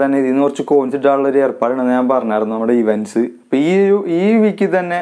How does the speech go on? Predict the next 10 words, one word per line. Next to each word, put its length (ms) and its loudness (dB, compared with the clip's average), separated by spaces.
നമുക്കൊരു 360 0
നാലൊരു 320 0
മാച്ച് 260 -2
ഡേ 120 2
ഉണ്ടാവും. 260 -2
അല്ലാണ്ട് 440 0
തന്നെ 180 0
ഈ 80 0
ഫുട്ബോളിൻ്റെ 560 0
എക്സ്ട്രാ 280 -2